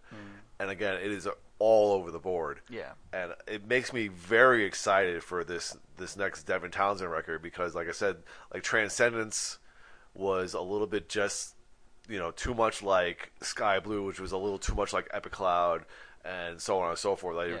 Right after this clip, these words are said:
Speaker 2: they were just starting to feel and sound a little bit the same. This one feels fresh and exciting.
Speaker 1: Mm-hmm.
Speaker 2: So I think, like, a band like Devin Townsend or a band like Avantasia and Overkill needs something like that to kinda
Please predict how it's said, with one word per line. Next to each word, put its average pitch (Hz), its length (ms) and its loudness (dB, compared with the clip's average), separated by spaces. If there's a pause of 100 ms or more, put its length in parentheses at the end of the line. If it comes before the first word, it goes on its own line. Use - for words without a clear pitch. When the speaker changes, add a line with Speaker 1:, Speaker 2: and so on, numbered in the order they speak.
(100)
Speaker 2:
they 95 100 0
were 92 80 -2
just 92 160 -4
starting 90 280 0
to 90 180 -10
feel 95 440 -4
and 85 100 -8
sound 87 380 2
a 82 140 -6
little 90 160 -4
bit 82 200 -8
the 85 80 -12
same. 90 480 -8 (300)
This 110 240 -2
one 92 360 -2 (560)
feels 98 640 -2
fresh 90 440 4
and 78 80 -10
exciting. 76 500 -6 (360)
Speaker 1:
Mm-hmm. 104 260 -16 (120)
Speaker 2:
So 80 300 -2
I 85 100 2
think, 98 220 -4 (1600)
like, 98 200 -2
a 101 40 -2
band 110 320 4
like 98 240 0
Devin 98 240 2
Townsend 98 560 0 (640)
or 101 240 2
a 95 60 -2
band 117 220 4
like 104 100 0
Avantasia 104 760 2
and 98 120 -6
Overkill 101 440 -2
needs 104 280 -8
something 92 260 -4
like 87 220 -4
that 90 220 0
to 92 60 -14
kinda 90 240 -6